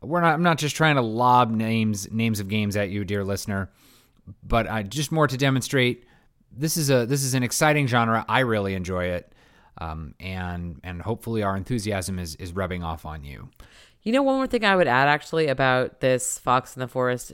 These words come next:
Speaker 2: uh,
Speaker 1: Yeah.
Speaker 2: competitive version
Speaker 1: Sure.
Speaker 2: is, and I think it's something that I just, I'm, I'm brilliant. I just put this together.
Speaker 1: Okay.
Speaker 2: But something that both this and the duet version have in common that I really find appealing.
Speaker 1: Yeah.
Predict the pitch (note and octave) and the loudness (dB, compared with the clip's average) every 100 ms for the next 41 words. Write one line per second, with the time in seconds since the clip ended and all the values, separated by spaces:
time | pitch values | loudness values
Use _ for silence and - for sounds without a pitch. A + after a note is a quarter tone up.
0 | - C3 A#2 A2+ A2 A2+ - - - D3 | -6 -2 0 0 -2 -2 -2 -4 -6 -4
1 | C#3 C#3+ D#3 E3+ F#3+ G#3+ B3+ - - - | 0 2 4 4 2 2 -4 -8 -20 -10
2 | G2+ B2 F3 E3 D#3 - E3 D#3 D#3 F3+ | -4 2 6 4 2 0 2 2 0 0
3 | F#3+ - F3+ E3+ E3+ D#3 C#3+ - B2 B2 | -2 0 -2 2 2 2 0 0 -4 -6
4 | - _ - C3 A#2+ A#2 _ C3 A#2 A2+ | -14 _ -10 -6 -6 -8 _ -6 -2 -2
5 | G#2+ G#2+ - B2 A2+ A2 A2 G#2 - A#2 | -2 -8 -6 -4 -4 -2 -2 -4 -10 -6
6 | A#2+ A#2 A#2 B2 B2 B2 D#3 F#3+ F#3+ F3+ | -4 -4 -2 -2 0 0 0 0 0 2
7 | D#3+ C#3+ D#3 D3 D#3+ D#3 - D#3 D3 C#3 | 0 2 2 4 2 2 -2 -2 0 0
8 | C3+ C3+ - C3+ C3+ A#2+ A2+ A2+ - A2 | 0 0 0 -2 -2 -6 -8 -10 -10 -8
9 | C#3 E3 A2 A2 G#2+ A2+ A2+ A2 G#2+ - | -6 -6 -6 -8 -10 -10 -8 -10 -12 -10
10 | B2+ C3 E3 - G#2 | -8 -6 -6 -8 -8